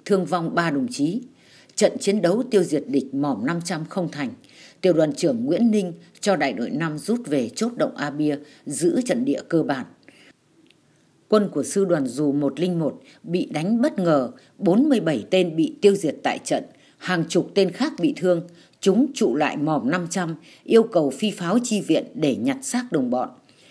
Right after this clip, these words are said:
Tiểu đoàn dù ba Mỹ bị thiệt hại nặng. Mười lăm giờ, mùng mười tháng năm, Mỹ dọn bãi đổ một đại đội xuống điểm cao chín lẻ ba, phía tây động A Bia, nằm phía nam sông Đáp Lìn.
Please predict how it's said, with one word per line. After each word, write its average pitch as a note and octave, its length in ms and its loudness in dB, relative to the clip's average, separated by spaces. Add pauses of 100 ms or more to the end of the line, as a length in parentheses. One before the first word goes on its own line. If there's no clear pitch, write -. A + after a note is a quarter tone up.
(300)
Tiểu F3+ 140 8
đoàn E3 200 2
dù D3+ 300 0
ba F#3+ 300 2 (120)
Mỹ D#3+ 380 0 (160)
bị E3 240 2
thiệt D3 200 -2
hại - 200 -4
nặng. D3 240 -4 (1120)
Mười E3+ 220 6
lăm G3 240 -2
giờ, C#3+ 360 2 (300)
mùng D3+ 240 -2
mười C#3+ 320 2
tháng G#3 260 2
năm, F3+ 200 -2 (520)
Mỹ F#3 360 2
dọn E3 380 0
bãi A#3 360 0
đổ E3+ 220 4
một C#3+ 220 -2
đại D#3 220 0
đội D3+ 260 -2
xuống A3 260 2
điểm C#3 260 2
cao F#3 200 0
chín F3 260 -2
lẻ F3+ 180 0
ba, D#3+ 340 -2 (180)
phía G#3+ 220 0 (100)
tây F3 180 4
động D3 200 -4
A D#3+ 140 0
Bia, D#3+ 280 0 (320)
nằm D#3 340 2
phía A#3 180 0
nam F#3+ 320 -2
sông F3+ 280 0
Đáp A#3 180 2
Lìn. C#3+ 300 2